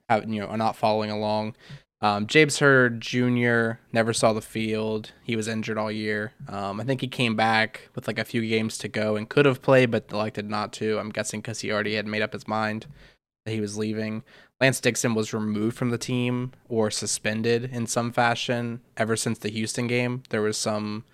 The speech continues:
extracurricular activity going on outside of football that got him in trouble.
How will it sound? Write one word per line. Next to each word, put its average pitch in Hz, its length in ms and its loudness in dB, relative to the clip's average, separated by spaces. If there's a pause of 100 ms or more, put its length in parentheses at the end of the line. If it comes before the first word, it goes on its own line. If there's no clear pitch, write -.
(600)
extracurricular 110 720 0
activity 107 640 0
going 107 300 0
on 110 260 -2
outside 107 380 -2
of 110 160 -4
football 113 720 0
that 113 120 -2
got 110 180 -2
him 110 160 -4
in 110 40 -4
trouble. 117 460 -4